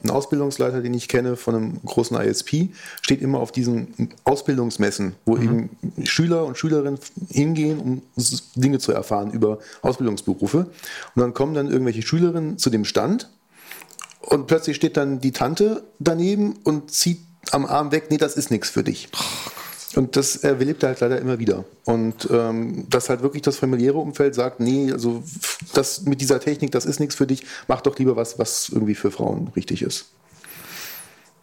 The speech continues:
Speaker 1: Ist sehr
Speaker 2: Da möchte ich ja
Speaker 1: traurig.
Speaker 2: gleich ein bisschen ins Mikrofon brechen und an dieser Stelle aber auch, auch aufrufen, ne? Also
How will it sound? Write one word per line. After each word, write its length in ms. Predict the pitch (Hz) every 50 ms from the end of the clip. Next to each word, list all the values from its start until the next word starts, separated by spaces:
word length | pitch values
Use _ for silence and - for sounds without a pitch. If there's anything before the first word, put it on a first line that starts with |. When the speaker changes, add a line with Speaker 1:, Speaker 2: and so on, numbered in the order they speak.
| _ _ _ _ _ _ _ _ _ _ _ - -
Speaker 1:
Ist 320 | - 123 - - - -
sehr 120 | 151 131
Speaker 2:
Da 140 | 139 127 127
möchte 160 | 113 135 151
ich 40 | - 175
ja 40 |
Speaker 1:
traurig. 60 | 151 123
Speaker 2:
gleich 140 | 135 147 151
ein 60 | 151
bisschen 180 | 156 147 143 135
ins 60 | 131
Mikrofon 360 | 139 - 139 - - 160 160
brechen 420 | 160 - 160 - 170 147 - - -
und 200 | - 147 135 127
an 80 | 127 123
dieser 160 | 123 131 131
Stelle 140 | - 127 110
aber 140 | 107 107 107
auch, 300 | 107 123 - - - -
auch 260 | 135 - - - -
aufrufen, 640 | 135 127 156 165 - - 147 147 147 - 131 120
ne? 140 | 117 127 123
Also 340 | 113 113 110 113 110 110